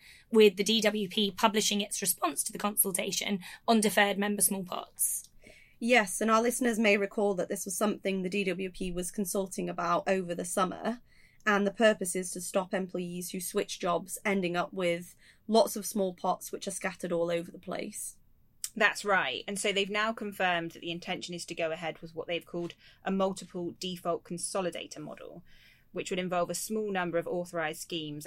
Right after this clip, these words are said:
Speaker 3: acting as consolidators for eligible deferred pension pots. And in terms of what would qualify as an eligible pot, the proposal is that it would be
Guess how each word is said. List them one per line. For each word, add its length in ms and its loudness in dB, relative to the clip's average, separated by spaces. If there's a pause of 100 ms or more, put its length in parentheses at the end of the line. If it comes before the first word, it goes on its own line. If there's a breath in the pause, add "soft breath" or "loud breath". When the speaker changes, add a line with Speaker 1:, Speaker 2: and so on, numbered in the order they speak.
Speaker 3:
acting 320 -6
as 100 -10
consolidators 800 -8
for 160 -10
eligible 480 -8
deferred 540 -10
pension 400 -8
pots. 480 -14 (460)
And 120 -2
in 80 -4
terms 340 2
of 100 -4
what 200 -2
would 140 -6
qualify 580 0
as 100 -8
an 160 -12
eligible 400 -6
pot, 600 -4 (260 soft breath)
the 80 -2
proposal 520 -4
is 120 -6
that 100 -6
it 100 -4
would 160 -10
be 440 -6